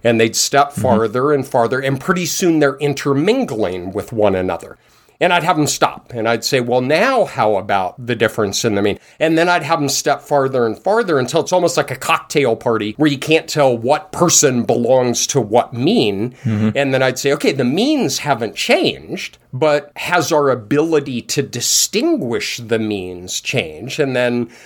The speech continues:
I have them go sit down. It's awesome 'cause that takes up, like, forty-five minutes, and I don't have to write a lecture for that particular topic. I love the visual on what you just said.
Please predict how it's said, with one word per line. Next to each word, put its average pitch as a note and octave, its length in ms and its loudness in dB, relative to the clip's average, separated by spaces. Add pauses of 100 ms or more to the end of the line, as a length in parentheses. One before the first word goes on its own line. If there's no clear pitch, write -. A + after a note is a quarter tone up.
I C3 100 0
have B2 200 -4
them A2+ 300 0
go A2 140 0
sit G#2+ 260 -4
down. A2 280 0
It's A2 160 -4
awesome C#3+ 360 0
'cause C3 180 -6
that B2 180 0
takes C#3 240 0
up, B2 160 2
like, G#2+ 160 -2
forty-five A2 500 0
minutes, G#2+ 340 0
and A#2+ 80 0
I A2 80 2
don't A2 140 0
have A#2 140 -2
to A2 100 -6
write G2 180 0
a F#2+ 40 -2
lecture - 400 4
for A#2+ 140 -2
that A2 160 0
particular G#2+ 440 -2
topic. E3+ 460 0 (1000)
I E3+ 140 2
love D#3 540 -2
the D#3 80 2
visual A2+ 1120 -2
on B2 320 2
what C3+ 260 0
you B2 200 -2
just A2+ 480 -2
said. - 420 0